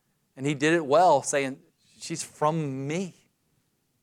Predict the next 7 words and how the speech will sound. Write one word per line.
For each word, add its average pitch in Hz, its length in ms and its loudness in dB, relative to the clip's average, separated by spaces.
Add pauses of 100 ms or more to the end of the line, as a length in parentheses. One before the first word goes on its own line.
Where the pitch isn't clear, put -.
(380)
She's - 200 -14
part 175 380 2
of 135 100 -4
me." 143 440 -4 (2750)
God 175 360 8
gave 180 320 4
Adam 156 460 6